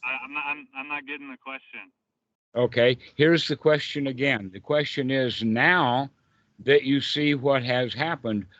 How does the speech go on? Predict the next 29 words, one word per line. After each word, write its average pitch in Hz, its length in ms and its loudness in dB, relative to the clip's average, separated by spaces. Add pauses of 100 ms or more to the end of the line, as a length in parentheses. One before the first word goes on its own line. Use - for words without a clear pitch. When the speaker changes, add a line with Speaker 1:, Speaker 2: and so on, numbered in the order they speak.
Speaker 2:
would 135 360 2
you 165 200 0
choose 156 640 2
now 131 520 2 (320)
to 143 120 -4
get 143 220 6
angry 147 460 2
again 123 460 0
in 123 180 -2
such 127 300 0
a 117 60 -4
situation? 123 880 -6 (600)
Or 123 120 0
would 135 300 2
now 151 400 0
you 131 220 0
choose 131 720 0 (320)
to 131 80 -4
not 147 280 0
get 147 120 4
angry, 156 460 0 (560)
to 113 100 -6
stay 135 560 4 (300)
in 139 220 -2
joy? 117 480 -2 (1700)
Speaker 1:
I, 120 180 -6
uh, 127 40 -8
I 131 360 -8
would 151 120 -16